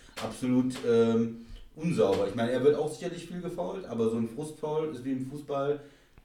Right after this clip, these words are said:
geht gar nicht, rote Karte, ja, und, äh, so ist das auch im Football, das geht, geht nicht. Äh, das Spiel, ähm, Steelers Bengals, das war ja extrem hart und wo die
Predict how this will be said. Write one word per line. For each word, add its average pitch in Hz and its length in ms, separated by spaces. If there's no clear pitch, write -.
geht 131 220
gar 123 200
nicht, 131 400
rote 120 220
Karte, 123 400
ja, 117 220
und, 113 280
äh, 120 100
so 117 140
ist 120 100
das 117 120
auch 117 100
im 110 100
Football, 113 440
das 107 160
geht, 113 400
geht 113 160
nicht. 110 340
Äh, 107 180
das 107 160
Spiel, 127 400
ähm, 104 480
Steelers 135 400
Bengals, 135 440
das 104 220
war 110 120
ja 107 320
extrem 120 500
hart - 360
und 107 320
wo 107 60
die 101 480